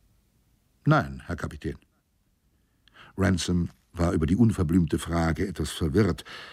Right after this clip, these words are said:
aber nach einer Weile fügte er gleichmütig hinzu: „Heute Morgen sagte er mir,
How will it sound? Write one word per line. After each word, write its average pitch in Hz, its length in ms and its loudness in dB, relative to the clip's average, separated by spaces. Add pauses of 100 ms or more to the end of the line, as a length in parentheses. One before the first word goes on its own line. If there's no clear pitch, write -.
(240)
aber 98 160 2
nach 90 120 0
einer 98 160 4
Weile 104 340 4
fügte - 420 0
er 95 120 0
gleichmütig 98 760 2
hinzu: 92 580 2 (1080)
„Heute 131 280 2
Morgen 101 600 2
sagte 95 400 0
er 87 100 2
mir, 98 300 6